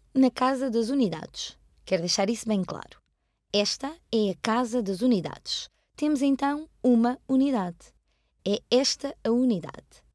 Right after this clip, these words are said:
E na casa das dezenas, na casa das dezenas, temos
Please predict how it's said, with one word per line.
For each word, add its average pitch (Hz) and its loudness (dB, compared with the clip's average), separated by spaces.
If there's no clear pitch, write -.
E 294 4
na 320 4
casa 196 0
das 165 -4
dezenas, 165 -6
na 190 -4
casa 185 -4
das 170 -6
dezenas, 196 -2
temos 269 -4